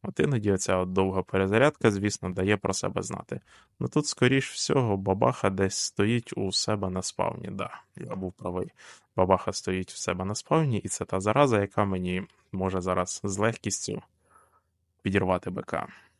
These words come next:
От зараз ми це і перевіримо, зараз ми це і перевіримо.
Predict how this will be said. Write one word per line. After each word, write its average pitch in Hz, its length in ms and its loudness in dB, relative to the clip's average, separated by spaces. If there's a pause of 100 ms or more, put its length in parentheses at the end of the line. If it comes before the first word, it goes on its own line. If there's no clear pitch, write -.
От 110 160 0
зараз 98 360 0
ми 95 100 -2
це - 180 -4
і - 40 -6
перевіримо, 101 560 -2
зараз 123 380 2
ми 95 100 2
це 101 200 -2
і 92 100 -2
перевіримо. 92 640 -2